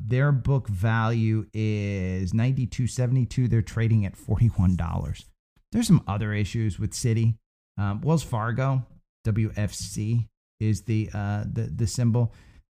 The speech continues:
Their book value is forty-one. They're trading right at book value.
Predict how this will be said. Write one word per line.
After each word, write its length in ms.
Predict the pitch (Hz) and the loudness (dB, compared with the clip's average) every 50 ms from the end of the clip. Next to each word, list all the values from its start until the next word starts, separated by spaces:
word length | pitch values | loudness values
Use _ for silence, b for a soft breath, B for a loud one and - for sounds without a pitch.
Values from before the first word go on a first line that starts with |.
| - | -2
Their 420 | - 104 92 - 127 131 139 151 151 | -2 -2 0 2 2 4 4 4 4
book 300 | 131 120 135 139 123 - | 2 2 2 0 0 0
value 640 | 104 110 117 113 117 117 120 117 117 117 113 113 - | 0 2 2 2 2 2 0 0 0 0 0 -2 -4
is 500 | 107 110 110 110 110 107 107 107 92 - | -2 -2 0 0 0 0 0 -2 -2 -4
forty-one. 840 | - - 120 120 127 123 113 110 95 95 95 101 110 123 123 123 117 _ _ | -6 -4 -2 0 2 4 4 4 4 2 2 2 2 2 2 0 -2 _ _
They're 100 | - 98 | -6 -6
trading 440 | 90 - - 131 127 120 110 101 87 | -6 -2 -2 0 2 2 2 2 2
right 240 | 90 98 95 107 107 | 0 0 0 -2 0
at 280 | 92 95 104 - - - | -2 -2 -4 -4 -4 -6
book 160 | 104 95 - | -6 -4 -2
value. 420 | - 98 95 98 110 113 110 113 | -2 0 2 2 2 4 4 4